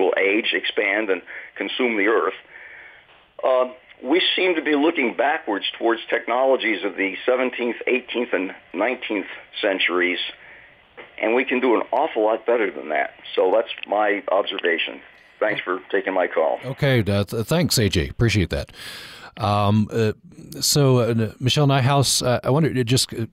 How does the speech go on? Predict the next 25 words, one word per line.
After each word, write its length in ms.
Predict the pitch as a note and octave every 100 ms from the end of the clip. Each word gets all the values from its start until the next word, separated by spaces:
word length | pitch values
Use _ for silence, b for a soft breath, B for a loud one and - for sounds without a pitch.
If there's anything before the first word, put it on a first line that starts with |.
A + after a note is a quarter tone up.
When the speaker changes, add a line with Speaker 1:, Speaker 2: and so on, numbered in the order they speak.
| - -
Speaker 2:
sort 240 | - A#2+
of 20 | F#2
extrapolating 640 | - A#2 A2+ F#2+ G2 F#2+
from 140 | - F#2
what 160 | F2+
A 160 | F#2 G2+
J, 320 | F#2 D#2+ D2+
uh, 140 | D#2 C#2+
said, 480 | - E2 E2 E2+ B B B B -
uh, 520 | - - - - -
and 140 | F#2 F2
the, 40 |
and 220 | F2+ F#2+
the 60 | F#2
question 260 | G#2+ F2+
I 80 | F2+
had 160 | F#2 E2
in 80 | E2
the 60 |
back 180 | D#2+ E2
of 40 | E2+
my 140 | A#2+
mind 260 | F#2 D#2+ F2+
was, 320 | F2 D#2+ -
uh, 220 | F#2